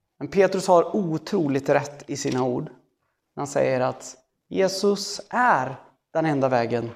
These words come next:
till räddning. Räddningen har inte getts och kommer aldrig någonsin att ges i någon annans namn utom hans.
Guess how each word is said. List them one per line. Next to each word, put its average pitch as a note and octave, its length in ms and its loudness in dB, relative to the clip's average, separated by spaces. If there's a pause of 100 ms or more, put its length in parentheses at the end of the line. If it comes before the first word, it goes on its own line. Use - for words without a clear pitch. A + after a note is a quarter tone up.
(180)
till C#3 140 -8
räddning. A2 400 -6 (840)
Räddningen E3+ 400 8
har G3 100 6
inte F#3+ 200 2
getts G#3+ 560 2
och - 220 -10
kommer G3 200 4
aldrig A3 280 6
någonsin F#3 1040 2 (140)
att - 160 -12
ges D3+ 500 0 (280)
i D3 100 -8
någon C3 560 -2 (320)
annans A#2+ 640 -6 (220)
namn A#2+ 480 -8 (180)
utom B2 300 -14
hans. - 560 -12